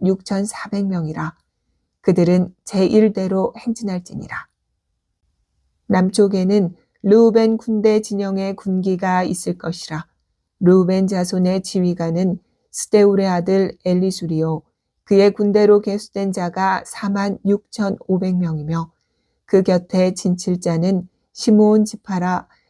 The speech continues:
시므온 자손의 지휘관은 수리사떼의 아들 술루미엘이요.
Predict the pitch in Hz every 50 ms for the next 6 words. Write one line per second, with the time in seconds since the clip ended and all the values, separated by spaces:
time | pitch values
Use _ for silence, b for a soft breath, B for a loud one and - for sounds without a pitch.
0 | _ - - - 220 214 220 220 220 220 220 220 208 214 - 220 214 208 208 214
1 | 202 - - 196 196 196 190 190 180 175 165 175 175 175 - - _ _ _ _
2 | - - - 190 190 190 190 - 175 175 - - 175 170 175 175 175 165 156 156
3 | 175 180 185 202 220 - _ _ _ _ - - - 233 208 196 196 196 190 185
4 | 170 160 156 156 160 151 160 156 175